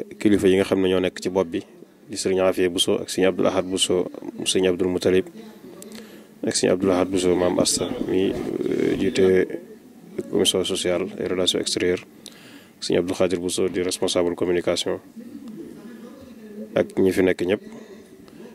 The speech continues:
Di am mbégte bu baax a baax ci dalal leen ak it di sant ci jéego yi ak addiya yi nga xam ne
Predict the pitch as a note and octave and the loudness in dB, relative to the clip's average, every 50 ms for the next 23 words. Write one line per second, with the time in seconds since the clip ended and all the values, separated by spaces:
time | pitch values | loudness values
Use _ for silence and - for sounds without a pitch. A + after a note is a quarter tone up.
0 | - - - - - - G#2 A2 A2 A2 G#2 A2 - - G2+ F#2 F2+ G2+ G#2 G#2+ | -20 -20 -20 -12 -2 2 4 4 6 6 4 2 2 0 -2 0 0 0 2 2
1 | G2+ G2 G2 - - - G2+ F#2 G#2 G2+ G2+ G2 F#2+ F#2 F#2 F#2 G2+ A2 - - | 2 0 0 0 0 -2 2 4 4 4 4 4 2 2 2 0 -2 -4 -6 -10
2 | - - - - _ _ _ - - - - - - - - - - G#2 F#2 F#2+ | -20 -20 -20 -20 _ _ _ -18 -16 -16 -16 -16 -16 -16 -12 -6 -4 -4 -2 -2
3 | G2 G2 - - - - - - - - - - G2+ G#2 - - - G#2+ G#2 F#2+ | -4 -4 -6 -14 -20 -20 -20 -20 -18 -14 -8 -2 0 0 2 2 2 0 -2 -2
4 | - - - - G#2 G2 F#2+ F#2+ - - - - - - - - - - - - | -6 -8 -6 -4 -4 -2 -2 -4 -4 -8 -12 -18 -20 -20 -20 -20 -20 -20 -20 -8
5 | - - A2+ A2 G2 G2 F#2+ F2+ F#2 G#2+ - - - - _ _ _ _ - - | 0 4 4 4 6 4 2 2 0 -2 -4 -8 -20 -20 _ _ _ _ -20 -20
6 | - - - - - _ - - - - G#2+ G2 F#2 G#2 G2 F#2+ F#2 F#2 G2+ G2+ | -20 -20 -20 -20 -18 _ -12 -6 -2 0 0 4 6 6 6 6 6 4 4 2
7 | G2 - - F#2+ F#2 F2+ F2 | 2 2 2 0 2 2 0